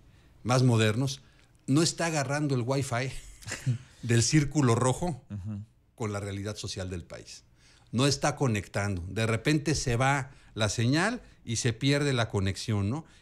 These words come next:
Speaker 1: Y eso
Speaker 2: ¿Ah,
Speaker 1: es,
Speaker 2: sí?
Speaker 1: este, es interesante. ¿Por qué? ¿Por qué no estamos viendo lo que está pasando en la calle? ¿Por qué no se está teniendo la capacidad de anticipar lo que va a suceder cuando son movimientos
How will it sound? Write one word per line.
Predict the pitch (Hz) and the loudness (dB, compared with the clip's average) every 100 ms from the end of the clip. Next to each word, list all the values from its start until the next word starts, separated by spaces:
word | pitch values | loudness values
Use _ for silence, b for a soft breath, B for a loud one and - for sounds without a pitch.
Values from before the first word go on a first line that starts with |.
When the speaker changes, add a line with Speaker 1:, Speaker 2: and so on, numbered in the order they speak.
| b | b
Speaker 1:
Y | 131 | -2
eso | 180 190 | 0 0
Speaker 2:
¿Ah, | 165 | 0
Speaker 1:
es, | - | 0
Speaker 2:
sí? | |
Speaker 1:
este, | 156 139 127 113 | -4 -2 -4 -2
es | 143 185 | -4 -2
interesante. | - 156 139 165 151 131 | -2 -2 -2 -2 -4 -4
¿Por | - 131 123 | -2 -2 0
qué? | 175 | -2
¿Por | - 135 | -2 -4
qué | 151 175 | -2 0
no | 175 | 0
estamos | - 160 156 135 113 | -2 0 2 0 0
viendo | 127 131 135 123 B B B | 0 2 2 -2 B B B
lo | 101 98 | -2 -2
que | 101 | -2
está | - 120 - | -2 -2 0
pasando | 113 120 120 113 | 0 2 2 2
en | 101 | 2
la | 92 | 0
calle? | 107 101 98 110 B B - | 0 0 0 -2 B B 0
¿Por | 120 | 2
qué | 147 | 4
no | 160 | 4
se | 151 123 | 4 0
está | - 139 139 - - - _ - | 0 0 0 -6 -20 -20 _ -2
teniendo | 127 127 135 139 | 4 6 4 2
la | 127 110 | 0 -2
capacidad | 104 - 107 - 110 120 123 | -4 -4 -4 -2 -2 -2 0
de | 127 | 0
anticipar | 117 - 101 - 98 - 120 120 | -2 -4 -6 -6 -6 -2 -2 0
lo | 113 - | -4 -4
que | 101 - B B 101 | -6 -8 B B 2
va | 120 | 2
a | |
suceder | - 127 - 110 98 98 - - | 2 -2 2 4 4 0 -4 -8
cuando | 107 101 | -2 -2
son | 101 120 120 | 0 2 2
movimientos | 113 101 101 113 131 - | 4 2 2 2 0 -4